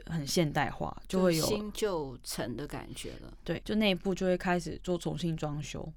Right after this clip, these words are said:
Speaker 2: 嗯。
Speaker 1: 当然内部除了，呃，就是介绍这个城的历史啊，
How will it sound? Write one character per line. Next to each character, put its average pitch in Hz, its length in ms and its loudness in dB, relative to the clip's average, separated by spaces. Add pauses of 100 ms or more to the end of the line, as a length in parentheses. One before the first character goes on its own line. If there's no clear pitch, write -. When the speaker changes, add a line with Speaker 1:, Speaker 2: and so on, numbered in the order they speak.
(100)
Speaker 2:
嗯。 - 60 -6
Speaker 1:
当 247 120 10
然 247 80 8
内 247 120 6
部 226 200 4
除 160 200 0
了， 156 220 4 (360)
呃， 156 120 -2
就 170 80 0
是 185 100 4
介 180 200 0
绍 175 120 2
这 170 120 0
个 160 80 0
城 - 160 -6
的 160 100 -4
历 175 240 0
史 - 220 -2 (100)
啊， 60 180 0